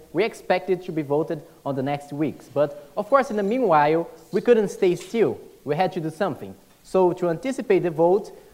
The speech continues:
we did the impeachment scoreboard. Basically, that's an initiative in which we put pressure on the politicians. Every week, we send teams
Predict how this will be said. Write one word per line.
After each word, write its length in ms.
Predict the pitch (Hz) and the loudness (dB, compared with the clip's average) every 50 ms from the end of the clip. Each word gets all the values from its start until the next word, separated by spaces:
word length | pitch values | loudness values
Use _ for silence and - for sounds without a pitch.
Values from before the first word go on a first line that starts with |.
| _ - | _ -4
we 100 | 240 240 | -4 -2
did 280 | 165 170 180 185 165 156 | 2 4 2 2 2 2
the 60 | 180 | -2
impeachment 480 | 175 170 170 208 208 - - 160 143 | -2 -2 -4 -6 -8 -6 -6 -10 -10
scoreboard. 480 | - - - 190 160 117 104 92 85 87 - - - - _ _ _ - - - - - - - - 139 127 | -10 -8 -4 -2 -2 -2 -2 -6 -8 -10 -18 -20 -20 -20 _ _ _ -20 -20 -20 -20 -20 -20 -20 -18 -8 0
Basically, 520 | - 214 262 254 247 233 - 214 208 208 208 208 - - - - - - | 2 2 2 2 -2 -2 2 4 4 4 2 -2 -12 -16 -20 -20 -10 -2
that's 260 | - 160 170 165 - | 0 2 2 2 0
an 200 | 185 175 175 180 175 - | 0 0 0 -2 -4 -4
initiative 720 | 170 165 180 226 254 - 262 254 - 233 214 208 196 - - - | -2 0 0 0 0 0 -2 -2 2 4 4 4 2 0 -8 -6
in 200 | 160 165 175 160 | -6 -4 -2 0
which 340 | 170 170 160 156 - - | 0 0 0 -2 -6 -12
we 380 | - 151 139 147 143 143 143 135 | -8 -6 -4 -4 -2 -2 -4 -4
put 280 | 139 - 185 175 185 - | -2 -2 -2 -2 -2 -4
pressure 360 | 214 233 247 - - 156 135 | -2 -2 -2 -2 -2 -4 -4
on 100 | 120 117 | -4 -6
the 60 | 117 | -8
politicians. 600 | - 113 110 107 95 - 98 87 - 90 87 95 | -8 -8 -8 -8 -8 -10 -12 -14 -14 -16 -10 -6
Every 220 | 135 220 240 269 | -4 -4 -4 -2
week, 300 | 262 226 202 208 202 208 | 0 0 0 0 0 -2
we 80 | - 170 | -6 -6
send 300 | 156 - 160 143 139 - | -4 -4 -6 -6 -6 -6
teams 360 | 185 208 226 226 214 - - | -6 -4 -4 -4 -6 -8 -12